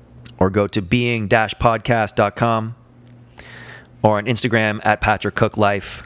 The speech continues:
Please reach out. I want to hear your reflection. I want to create a community around this. And that's exactly what I'm endeavoring to do. My Chrysalis community is exactly this.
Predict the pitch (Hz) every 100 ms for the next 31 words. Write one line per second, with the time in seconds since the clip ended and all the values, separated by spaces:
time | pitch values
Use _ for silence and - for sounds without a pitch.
0 | - - 135 131 104 117 107 104 92 -
1 | 110 104 110 - - 120 117 113 104 -
2 | 110 - 117 110 101 101 104 104 - 107
3 | 98 98 - - - - - - - -
4 | - - - 131 131 135 123 - 120 123
5 | 110 101 90 87 87 82 - - - -
6 | - - - - - - - - - -
7 | - - - - - - - - 107 107
8 | 104 92 110 107 - 107 104 - 107 104
9 | 98 104 101 95 101 107 92 90 - 123
10 | 113 123 113 120 110 110 113 113 101 101
11 | 107 107 104 110 101 95 - -